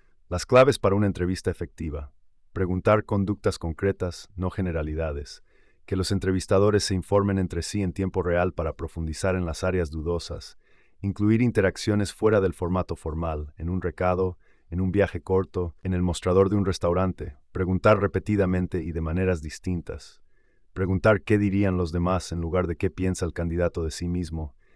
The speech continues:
Y al final del proceso decirle directamente al candidato que estas tres virtudes serán exigidas con firmeza, sin excepción. Muchos se autodescartan en ese momento.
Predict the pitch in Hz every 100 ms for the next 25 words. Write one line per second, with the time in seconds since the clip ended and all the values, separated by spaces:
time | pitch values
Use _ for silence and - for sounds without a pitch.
0 | - _ _ - - 92 - 95 107 110
1 | 98 - 110 110 95 - 101 101 95 92
2 | 101 95 95 95 90 87 90 87 87 -
3 | - 85 - 95 80 90 - 90 87 -
4 | 82 85 80 - 76 92 87 80 - 78
5 | - 73 85 90 - 78 - - 85 78
6 | - - - 85 80 82 - _ _ _
7 | _ _ _ _ _ _ _ - 101 110
8 | 110 - 98 90 90 80 - 92 87 82
9 | 78 78 - 80 78 78 71 -